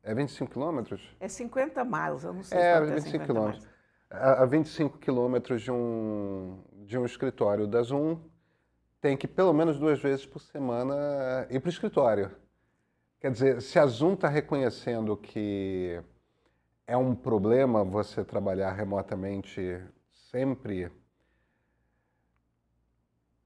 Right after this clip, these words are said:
Speaker 1: talvez aquilo que foi transformado pela pandemia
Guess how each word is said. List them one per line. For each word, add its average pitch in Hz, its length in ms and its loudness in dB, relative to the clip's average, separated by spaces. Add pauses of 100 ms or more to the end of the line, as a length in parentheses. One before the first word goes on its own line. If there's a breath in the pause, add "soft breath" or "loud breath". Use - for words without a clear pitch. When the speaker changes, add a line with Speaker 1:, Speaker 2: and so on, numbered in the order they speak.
(640)
Speaker 1:
talvez 170 1120 6
aquilo 156 540 2
que 151 140 -2
foi 151 240 2
transformado 127 680 0
pela 120 220 -2
pandemia 131 920 0